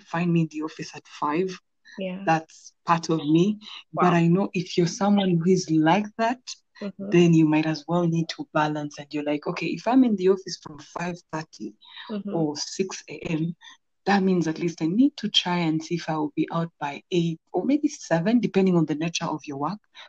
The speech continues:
Speaker 1: We should also never forget that.
Speaker 2: Yeah.
Speaker 1: Try as much as possible
Speaker 2: Mm.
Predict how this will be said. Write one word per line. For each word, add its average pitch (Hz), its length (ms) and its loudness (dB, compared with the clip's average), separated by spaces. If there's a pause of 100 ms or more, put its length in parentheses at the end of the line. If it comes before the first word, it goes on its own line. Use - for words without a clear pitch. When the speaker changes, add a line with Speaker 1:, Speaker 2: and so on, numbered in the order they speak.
Speaker 1:
We 165 60 0
should - 160 0
also 185 260 2
never 160 280 4
forget 160 480 -2
that. 190 200 -2 (1500)
Speaker 2:
Yeah. 196 300 -8 (220)
Speaker 1:
Try 226 320 0
as 208 160 0
much 175 460 0
as 165 220 -4 (400)
possible 175 520 0
Speaker 2:
Mm. 202 260 -6